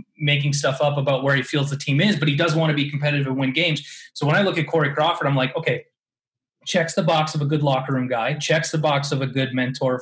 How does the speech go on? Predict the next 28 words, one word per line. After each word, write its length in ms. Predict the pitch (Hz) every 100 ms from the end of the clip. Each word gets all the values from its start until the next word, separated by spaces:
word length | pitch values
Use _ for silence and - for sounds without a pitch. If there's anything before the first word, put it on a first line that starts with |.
| -
for 320 | 131 120 120
Mackenzie 380 | 147 139 135 127
Blackwood 440 | 117 123 123 - 123
as 120 | 120
he 80 | 123
try 180 | 139
and 80 | 123
develop 340 | 120 123 135 -
him, 140 | 117 - - - - _
and 300 | 175 156 139
checks 180 | 160 151
the 80 |
box 240 | 147 143 143
of 120 | 147
being 260 | 151 147 143
a 220 | 143 139
good 280 | - 139 139
goaltender 580 | 139 139 208 147 135 131
that 160 | 131 131
can 180 | 139
win 200 | 131 135
you 160 | 135 127
a 20 |
lot 180 | 123 120
of 80 | 120
hockey 280 | 127 131 -
games." 280 | 139 113 -
So 160 | 131